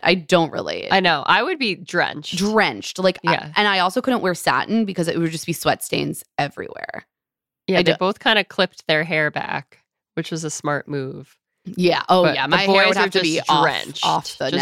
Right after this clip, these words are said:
Speaker 1: neck for
Speaker 2: drenched
Speaker 1: sure.
Speaker 2: in sweat.
Speaker 1: I mean, they're just in full sun. I, I don't even know how they keep their eyes
Speaker 2: I know. Kat
Speaker 1: open.
Speaker 2: couldn't even keep her eyes open.
Speaker 1: She
Speaker 2: She's
Speaker 1: couldn't.
Speaker 2: like
Speaker 1: Yeah, the whole, <laughs> she's squinting the whole time. I felt for her. Uh, so Kat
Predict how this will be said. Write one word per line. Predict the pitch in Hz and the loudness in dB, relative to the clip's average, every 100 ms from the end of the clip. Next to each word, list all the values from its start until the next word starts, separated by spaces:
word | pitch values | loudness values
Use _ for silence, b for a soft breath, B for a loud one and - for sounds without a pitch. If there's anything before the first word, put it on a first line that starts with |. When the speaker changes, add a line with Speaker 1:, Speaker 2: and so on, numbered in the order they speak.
| 127 | 0
Speaker 1:
neck | 160 | -2
for | 185 | 0
Speaker 2:
drenched | 180 160 160 | 2 2 0
Speaker 1:
sure. | 104 127 | 0 -2
Speaker 2:
in | 156 | -4
sweat. | - - 92 - _ _ _ - | -8 -6 -4 -6 _ _ _ -2
Speaker 1:
I | |
mean, | 208 226 | 2 4
they're | 269 | 2
just | 202 - | 2 -4
in | 151 | -6
full | - - 160 117 156 | -6 -6 -4 -4 -6
sun. | - 135 71 76 | -6 -6 -6 -6
I, | 64 180 - | 0 0 0
I | 185 | 0
don't | 208 | 2
even | 214 | 4
know | 190 | 2
how | 175 | 2
they | - | -2
keep | - - | -6 -4
their | 127 - | -4 -2
eyes | - 185 | 0 4
Speaker 2:
I | |
know. | 214 | 4
Kat | 190 269 247 | 2 2 0
Speaker 1:
open. | - | 0
Speaker 2:
couldn't | 466 | -2
even | 427 403 | 0 2
keep | 392 | 0
her | 381 262 | 2 2
eyes | 311 311 | 2 0
open. | 226 | 0
Speaker 1:
She | 311 | 0
Speaker 2:
She's | |
Speaker 1:
couldn't. | - 247 233 | 2 2 2
Speaker 2:
like | 202 | 0
Speaker 1:
Yeah, | 233 220 | 0 0
the | 226 302 | 2 0
whole, | 240 311 - | 0 0 -2
<laughs> | |
she's | - 330 339 | -6 -6 -6
squinting | - - 240 240 247 | -2 2 2 2 0
the | 233 | 2
whole | 240 247 | 0 0
time. | - 226 254 - - | -2 -2 -6 -8 -6
I | 392 392 277 247 | -6 -6 -2 -2
felt | - - | 0 -2
for | - - | -2 -6
her. | 247 247 B B B B B _ | -8 -14 B B B B B _
Uh, | 208 180 170 175 | 0 0 -2 -6
so | - 220 | -4 -4
Kat | - 247 - | 0 0 0